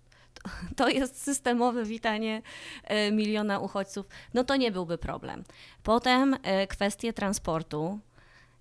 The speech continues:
Jasne, że to jest trudne. Przychodzą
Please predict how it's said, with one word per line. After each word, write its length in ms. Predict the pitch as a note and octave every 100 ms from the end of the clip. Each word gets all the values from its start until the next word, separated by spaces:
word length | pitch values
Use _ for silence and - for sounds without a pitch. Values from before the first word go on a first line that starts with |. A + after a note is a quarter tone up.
| -
Jasne, 380 | G#3 G3+ G3+ G3
że 100 | F#3+
to 100 | D3+
jest 180 | D#3
trudne. 420 | - C3+ - - - -
Przychodzą 960 | - F#3 F#3 F#3 F#3+ F#3 F3+ F3+ F3+